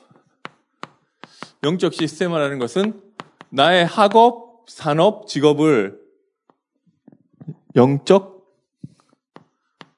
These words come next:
산업화해라. 이 말이 무슨 말이냐면은 조금 앞서가래요.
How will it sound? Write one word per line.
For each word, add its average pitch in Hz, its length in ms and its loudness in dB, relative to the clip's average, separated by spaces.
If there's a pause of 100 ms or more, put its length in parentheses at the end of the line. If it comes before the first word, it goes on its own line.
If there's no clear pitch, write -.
(160)
산업화해라. 165 880 -8 (100)
이 175 140 0
말이 143 300 0
무슨 139 260 -8
말이냐면은 151 720 -6 (720)
조금 - 360 -8
앞서가래요. 160 720 -4